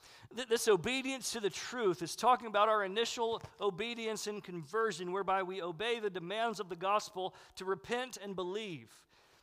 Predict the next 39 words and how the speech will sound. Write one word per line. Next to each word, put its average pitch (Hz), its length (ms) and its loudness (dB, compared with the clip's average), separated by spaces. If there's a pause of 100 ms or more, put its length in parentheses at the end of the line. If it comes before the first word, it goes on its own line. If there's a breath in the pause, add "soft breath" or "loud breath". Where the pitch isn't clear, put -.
(220 soft breath)
This 196 180 -8
is 175 80 -8
that 208 160 4
initial 233 480 -2
obedience. 208 500 -4
Since 254 220 -8
you 247 80 -6
have 220 200 -2
been 226 140 -4
converted, 208 600 2
since 226 220 -8
you 233 120 -10 (320 loud breath)
ha-, 220 160 2
have, 196 240 2 (180 loud breath)
uh, 214 120 0 (420)
in 202 100 2
obedience 247 500 2
to 254 100 -4
the 233 80 -2
truth, 262 300 -4
since 214 200 -6
you've 214 140 -8
repented 262 520 -4
and 185 220 -4
believed, 214 460 -6
you've 196 160 -12
placed 247 340 -4
your 226 100 -8
faith 233 320 -2
in 196 80 -2
Christ, 240 600 0 (240 loud breath)
your 170 100 -2
souls 262 500 2
have 233 140 -2
been 190 160 -2
purified 254 960 2 (220 loud breath)
through 262 240 -2
the 247 120 -2
gospel. 254 680 6